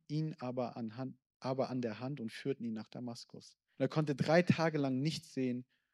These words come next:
und aß nicht und trank nicht. Wenn man die Geschichte so liest, dann ist man manchmal ein Stück weit erstaunt oder begeistert,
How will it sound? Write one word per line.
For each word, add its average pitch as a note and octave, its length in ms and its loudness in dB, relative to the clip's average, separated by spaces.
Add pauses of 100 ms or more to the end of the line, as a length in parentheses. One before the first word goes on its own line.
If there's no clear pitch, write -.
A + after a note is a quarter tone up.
(160)
und A2+ 120 -4
aß C#3 380 -4
nicht B2 220 -6
und A#2 140 -14
trank - 360 -10
nicht. - 340 -20 (1200)
Wenn C#3 100 -2
man D3+ 60 2
die D3+ 60 0
Geschichte F3 360 0
so D3 100 0
liest, F3 380 -2
dann C#3 200 0 (120)
ist - 140 -8
man F3+ 160 4
manchmal E3 340 0
ein - 20 -2
Stück - 320 -6
weit C#3+ 160 0
erstaunt D3+ 560 -2
oder C3+ 100 -2
begeistert, B2 720 -4